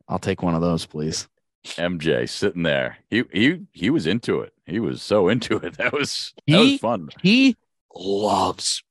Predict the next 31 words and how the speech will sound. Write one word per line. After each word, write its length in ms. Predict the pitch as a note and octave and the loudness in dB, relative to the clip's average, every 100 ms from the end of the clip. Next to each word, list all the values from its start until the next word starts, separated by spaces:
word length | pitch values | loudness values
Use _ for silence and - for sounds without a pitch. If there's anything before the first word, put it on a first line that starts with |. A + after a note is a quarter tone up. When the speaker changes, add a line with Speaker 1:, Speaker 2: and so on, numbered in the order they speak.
| - | -16
Speaker 1:
racing. 280 | - - - _ _ _ _ _ - _ | -8 -8 -10 _ _ _ _ _ -20 _
Speaker 2:
Yeah. 220 | C#2 B1 - | -8 -6 -4
Speaker 1:
It's 200 | B2 F#2+ | -6 -6
wild. 560 | F2+ F2+ F#2 - - _ _ _ _ _ _ _ _ _ - | -4 -2 -4 -10 -20 _ _ _ _ _ _ _ _ _ -18
Speaker 2:
Imagine 420 | - E2 G2+ A2 | -2 2 2 2
if 20 | F2 | -2
Speaker 1:
It's 40 | |
wild. 40 | G2 | 0
Speaker 2:
he 60 | |
could 160 | F#2+ D2 | -2 -2
fit 180 | E2 C2+ | -4 -4
into 220 | - B1 | -6 -10
a 60 | |
car. 320 | - A#1+ G#1 - - - _ - _ - _ | -6 -4 -4 -8 -20 -20 _ -20 _ -20 _
Speaker 1:
Yeah. 400 | F#2 F#2+ E2 E2+ - - F#2+ _ | 0 2 2 2 -4 -12 -18 _
Speaker 2:
Uh, 60 | B2 | -6
<laughs> 880 | - _ _ _ _ _ _ _ _ | -6 _ _ _ _ _ _ _ _
Speaker 1:
But 140 | F2 F2 | -2 0
his 160 | G2 | 0
son 300 | - B2+ C3+ | 0 0 0
is 160 | F#2 F2 | -2 -6
doing 200 | G2+ G2+ | -8 -4
really 200 | G#2+ A2 | 0 2
well 160 | B2 B2 | 2 0
with 80 | B2 | 0
the 60 | |
Heat. 200 | B2+ G2 - _ | -6 -6 -12 _
Sorry 280 | - - C#3 | -8 -2 -2
about 200 | G2+ F2 | -2 -6
that. 180 | F#2+ F#2+ | -8 -6
Anyways, 420 | D3 C3+ G2 - | -2 -2 -2 -6